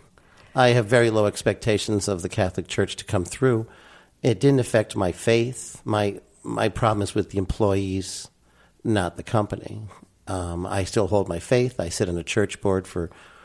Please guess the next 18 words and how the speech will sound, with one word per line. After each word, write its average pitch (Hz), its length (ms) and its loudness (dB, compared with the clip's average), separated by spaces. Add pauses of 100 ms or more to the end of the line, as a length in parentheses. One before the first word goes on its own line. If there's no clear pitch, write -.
(200)
many, 98 360 2
many 98 280 2
years 90 400 -4
now. 95 420 -2
I 90 220 -2
still 95 240 -2
go 90 140 0
to 85 80 -2
church. 127 400 -2
I 92 60 0
still 98 240 0
believe 92 280 -4
in 85 80 -4
God. 95 400 -2 (520)
It's - 240 0
a 113 60 2
matter 107 320 4
that 98 280 2